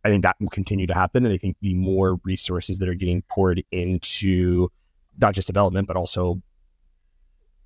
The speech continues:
publishing of games is gonna mean higher quality games that feel better and monetize better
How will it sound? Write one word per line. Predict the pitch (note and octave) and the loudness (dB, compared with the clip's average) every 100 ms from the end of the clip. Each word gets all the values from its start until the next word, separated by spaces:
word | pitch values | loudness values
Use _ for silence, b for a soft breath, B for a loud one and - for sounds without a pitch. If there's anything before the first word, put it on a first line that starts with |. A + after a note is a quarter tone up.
| _ | _
publishing | - B2+ F#2+ F#2+ F#2+ F#2 - | 0 2 2 2 0 0 -2
of | G2 F#2 | -4 -2
games | F#2 F#2 F2+ F#2 | 0 0 -2 -6
is | F2+ | -6
gonna | - F2+ | -4 -2
mean | F2 F2+ F2+ F2+ E2+ - _ _ - | -2 -2 -2 -2 -4 -6 _ _ -4
higher | G#2 F#2 | 2 2
quality | E2+ F#2+ F2+ F2+ | 2 0 2 0
games | E2+ F2 F2+ F2+ F2+ F#2 - | 0 -2 0 0 -2 -4 -4
that | F2 E2 _ _ - | -4 -4 _ _ -20
feel | - F#2 | -2 0
better | E2+ F2+ F#2+ | 0 2 2
and | F2+ | 0
monetize | F2 F#2+ F#2 G2 F2+ | 0 0 2 0 0
better | F#2+ F#2+ F#2 F2+ | 0 0 0 0